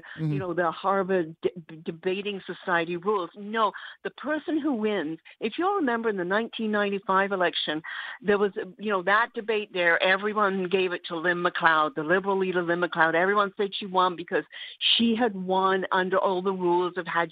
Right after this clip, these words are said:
Speaker 2: she done, had she answered this, had she answered that. It turned out the polls, subsequent polls showed that Mike Harris had won absolutely hands down because what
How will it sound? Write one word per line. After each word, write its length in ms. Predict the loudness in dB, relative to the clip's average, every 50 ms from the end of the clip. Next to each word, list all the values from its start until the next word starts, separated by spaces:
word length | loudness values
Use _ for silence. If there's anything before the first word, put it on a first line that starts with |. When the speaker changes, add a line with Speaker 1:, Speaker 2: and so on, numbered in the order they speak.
| 0 -2
Speaker 2:
she 80 | 0
done, 320 | 0 0 2 2 0 -2 -4 -8 -12 -14 -16 -12 -2
had 200 | 2 2 2 2 0 2
she 120 | 2 2
answered 340 | 4 2 0 0 -4 -6 0
this, 280 | 2 2 2 2 0 -4 -6
had 220 | -6 -6 -6 -6
she 80 | -6 -6
answered 200 | -6 -6 -6 -4
that. 160 | -4 -4 -4 -6 -12 -20 _ -4
It 160 | -4 -4 -4 -4 -2 2
turned 260 | 4 4 6 6 4
out 220 | 4 2 0 -2 -4
the 80 | -8
polls, 360 | -10 -6 -2 0 2 2 0 -2 -6 _ _ _ _ 0 2
subsequent 440 | 2 2 2 -2 -8 -6 -6 -6 -4
polls 300 | 0 0 2 2 0 -2 0
showed 220 | 2 2 2 4 2
that 140 | 0 -2 0
Mike 260 | -2 -2 -2 -2 -4 -4 -4
Harris 280 | -2 0 0 0 0 -4 -6
had 140 | -10 -8 -2
won 240 | 2 2 2 2 2 -4 -10 -14 -14 -16 -14 _ 0 2
absolutely 600 | 2 2 0 -2 -8 -6 -2 -2 -2 0 -2 -2
hands 340 | 0 0 2 2 2 0 0
down 280 | 0 0 2 2 0 0
because 280 | -2 -4 -2 -2 -2 -2
what 300 | -2 -2 2 2 2 2